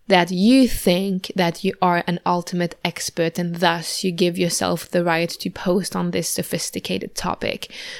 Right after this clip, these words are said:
Well, <laughs> other people usually don't care, right? Or they're just glad you posted that content because it's of value to them. But we are sometimes afraid that people will perceive us to be a different person than who we are, which can really hold us back.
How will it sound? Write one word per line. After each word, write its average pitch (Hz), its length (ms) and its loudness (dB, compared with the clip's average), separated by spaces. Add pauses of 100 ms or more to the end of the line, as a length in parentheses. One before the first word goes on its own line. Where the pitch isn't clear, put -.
(160)
Well, 196 360 8 (160)
<laughs> 233 120 4
other 247 240 8
people 226 340 4
usually 202 380 6
don't 180 260 0
care, 175 340 0
right? 170 380 0 (300)
Or 185 120 4
they're 190 160 10
just 180 320 4
glad 175 360 4
you 180 60 0
posted 170 360 0
that 156 220 -2
content 170 500 -2
because 175 260 -2
it's 170 140 -4
of 170 220 -2
value 175 500 2
to 185 260 0
them. 214 280 2 (420)
But 202 220 4
we 208 160 4
are 190 80 4
sometimes 196 480 0
afraid 180 580 2
that 175 260 0
people 180 380 2
will 175 180 2
perceive 175 800 0
us 170 360 -2
to 175 140 -2
be 170 180 2
a 165 100 2
different 170 420 -2
person 175 560 -2 (420)
than 180 120 4
who 175 260 2
we 170 180 0
are, 220 240 6
which 190 220 2
can 180 160 0
really 175 160 -2
hold 170 300 -2
us 165 160 -6
back. 175 340 2